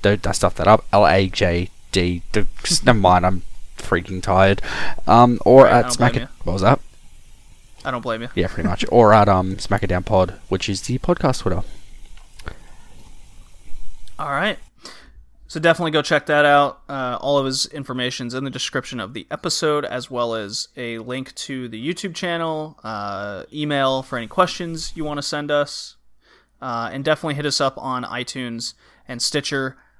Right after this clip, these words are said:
Speaker 2: and leave us a nice little review. I need it. I crave it. I want it.
Speaker 1: I reviewed you. I don't know if it helped. I think I was the first person
Speaker 2: You wrote,
Speaker 1: in
Speaker 2: you wrote a
Speaker 1: Australia to
Speaker 2: review
Speaker 1: do
Speaker 2: for
Speaker 1: it.
Speaker 2: us? Aw,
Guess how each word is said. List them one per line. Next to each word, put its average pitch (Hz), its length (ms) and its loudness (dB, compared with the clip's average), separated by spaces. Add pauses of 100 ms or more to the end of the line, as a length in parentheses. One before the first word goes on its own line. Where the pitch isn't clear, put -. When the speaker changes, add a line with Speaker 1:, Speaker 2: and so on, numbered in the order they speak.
(120)
Speaker 2:
and 127 120 -10
leave 135 120 -6
us 131 120 -4
a 147 40 -4
nice 147 180 -2
little 175 140 0
review. 165 400 -2 (100)
I 117 80 -12
need 151 160 -4
it. 147 100 -2
I - 100 -8
crave 127 260 -8
it. - 120 -12 (300)
I 98 60 -8
want - 300 -16
it. - 160 -18 (180)
Speaker 1:
I 104 140 6
reviewed 156 380 2
you. 156 140 -2
I 123 60 0
don't 113 160 -2
know 131 40 -4
if 120 60 -4
it 107 80 -4
helped. 131 340 0 (800)
I - 640 -14
think 117 140 0
I 110 40 2
was 107 100 0
the 110 60 -2
first 101 260 0
person 90 220 0
Speaker 2:
You 95 60 4
wrote, 98 100 0
Speaker 1:
in 208 120 -2
Speaker 2:
you - 60 -
wrote 214 100 8
a - 20 6
Speaker 1:
Australia 220 40 8
to 220 40 6 (100)
Speaker 2:
review 226 80 2
Speaker 1:
do 233 160 4
Speaker 2:
for 226 60 4
Speaker 1:
it. 233 40 2
Speaker 2:
us? 233 180 -2
Aw, 113 520 -8